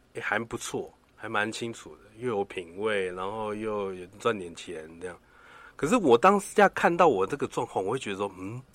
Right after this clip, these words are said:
好像不可能这样吧？<laughs> 不会吧？这样而已吗？这也太惨了吧？还很久，还这样。” <laughs> 就是，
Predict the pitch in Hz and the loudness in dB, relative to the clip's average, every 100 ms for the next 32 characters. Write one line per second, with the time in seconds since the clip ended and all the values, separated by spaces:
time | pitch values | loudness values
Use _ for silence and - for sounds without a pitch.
0 | - - _ _ _ _ _ - _ _ | -14 -14 _ _ _ _ _ -20 _ _
1 | _ - 92 - 165 139 107 - _ _ | _ -8 -4 0 0 0 -4 -10 _ _
2 | _ _ _ - - - 185 - 95 113 | _ _ _ -20 -20 -8 -2 -2 -2 -2
3 | 123 117 - - - 262 - - 381 - | 0 0 -4 -8 6 6 6 2 2 0
4 | - 127 170 98 - - 202 - - 285 | -6 0 0 0 -6 -8 -8 -8 -8 -2
5 | 262 - - 233 139 151 185 120 139 151 | -2 -2 2 4 8 6 6 4 2 2
6 | 196 247 - 226 - 202 339 202 185 185 | 4 4 6 4 6 2 4 2 2 -4
7 | - - 247 247 - - 202 180 180 185 | -4 -8 -14 -14 -16 -10 -4 0 0 0
8 | 165 104 - 151 - 226 151 - - 202 | 4 2 2 -2 4 4 4 2 6 6
9 | - - - - - - 185 202 | 4 -10 -8 -6 -8 -4 4 4